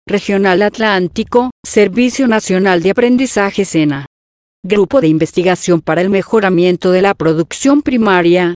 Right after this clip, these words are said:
Agroindustria y Medio Ambiente, jipama. Calle nueve, número diecinueve, ciento veinte Sabana Larga, Atlántico. imcastro arroba micena punto edu punto co.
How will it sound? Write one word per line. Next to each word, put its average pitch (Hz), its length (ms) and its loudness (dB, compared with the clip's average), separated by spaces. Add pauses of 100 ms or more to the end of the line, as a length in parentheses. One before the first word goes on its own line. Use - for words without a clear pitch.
(100)
Agroindustria 196 720 0
y 175 60 2
Medio 185 340 2
Ambiente, 190 680 -2 (120)
jipama. 165 680 -2 (580)
Calle 202 320 2
nueve, 190 380 2
número 156 380 2
diecinueve, 190 960 0 (140)
ciento 175 480 0
veinte 185 440 0
Sabana 165 460 0
Larga, 175 420 0 (120)
Atlántico. 170 880 -2
imcastro 170 640 -2
arroba 185 400 2
micena 247 500 0
punto 196 340 0
edu 220 160 2
punto 180 360 0
co. 165 320 0